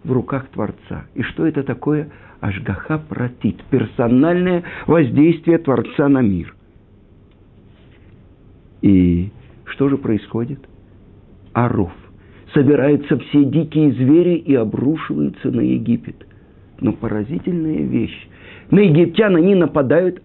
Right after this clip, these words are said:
а на евреев не нападают. И <laughs> Рав Ицхак Зильбер говорит, египтяне поняли,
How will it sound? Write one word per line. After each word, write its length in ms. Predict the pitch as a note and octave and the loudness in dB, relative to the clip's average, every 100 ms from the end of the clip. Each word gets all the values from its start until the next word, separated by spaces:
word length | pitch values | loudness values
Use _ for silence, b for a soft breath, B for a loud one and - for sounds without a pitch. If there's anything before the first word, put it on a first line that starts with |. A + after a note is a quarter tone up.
| - | -2
а 100 | C#3 | 0
на 100 | B2 | 0
евреев 500 | B2 A2+ C#3+ E3 B2+ | 0 0 2 0 0
не 180 | A#2 B2+ | 0 0
нападают. 600 | B2+ C3 B2+ G2+ F2+ F2 - b b b b b b - - - - | -2 -6 -6 -6 -6 -10 -20 b b b b b b -20 -20 -20 -8
И 300 | F#2+ F2 E2+ - | -2 0 -2 -2
<laughs> 480 | - - - - - | -2 -2 -8 -16 -6
Рав 220 | - F#2+ | -2 0
Ицхак 300 | F2+ - F#2+ | 0 0 2
Зильбер 320 | A#2 - G#2 | 2 2 2
говорит, 500 | F#2+ G2+ G2 A#2+ - | 2 2 2 2 -2
египтяне 600 | G#2 G2 F#2+ - A#2+ G#2 F2+ | -4 -2 -2 0 2 2 0
поняли, 640 | - D#3+ G3 D3 F2+ | -2 0 2 2 -2